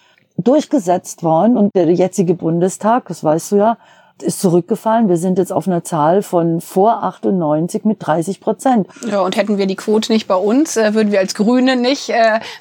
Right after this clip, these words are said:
Speaker 2: mit über fünfzig Prozent drin sein, wär's, wär's noch weniger.
Speaker 1: Ich glaub, die Quote ist natürlich ein richtig gro-,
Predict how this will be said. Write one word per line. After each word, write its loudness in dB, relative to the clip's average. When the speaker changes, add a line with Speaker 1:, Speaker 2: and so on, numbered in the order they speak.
Speaker 2:
mit -6
über 2
fünfzig -2
Prozent 0
drin 2
sein, 0
wär's, 0
wär's -2
noch -4
weniger. -4
Speaker 1:
Ich -12
glaub, 0
die -2
Quote 0
ist 0
natürlich 0
ein -2
richtig -2
gro-, -4